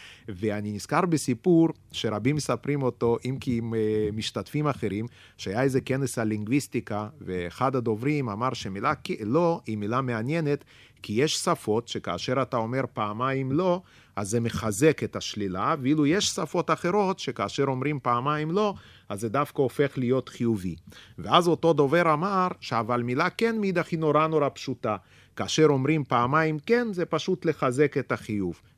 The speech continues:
מישהו שישב בשורה האחרונה, וכאן יש חילוקי דעות מי זה היה, ענה על זה, "כן, כן, בטח". כלומר, אנחנו רואים שגם המילה כן,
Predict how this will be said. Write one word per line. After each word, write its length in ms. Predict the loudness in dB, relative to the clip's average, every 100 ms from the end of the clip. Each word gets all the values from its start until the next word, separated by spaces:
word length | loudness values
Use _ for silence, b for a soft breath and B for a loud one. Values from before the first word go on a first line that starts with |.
| -4
מישהו 300 | -2 0 0
שישב 480 | 2 0 2 0 0
בשורה 420 | -2 -4 -2 2
האחרונה, 480 | 0 0 -4 0 0 -2
וכאן 260 | -2 -4
יש 120 | -4
חילוקי 420 | -6 -6 -6 -6 -4
דעות 360 | -2 -2 -2
מי 140 | -6 -4
זה 180 | -4
היה, 360 | -4 -2 0 0 -2 B B B _
ענה 360 | -6 0 2 4
על 100 | 4
זה, 220 | 2 -4 -6
"כן, 380 | -8 -2 0 -2 -4
כן, 380 | -4 -4 -4 -6 -6
בטח". 440 | -6 -6 -10 -12 B B B -12
כלומר, 160 | -6
אנחנו 380 | -2 -2 -2 0
רואים 240 | 0 0 -2
שגם 340 | -4 -4 -2
המילה 340 | 0 2 2
כן, 360 | 2 2 2 2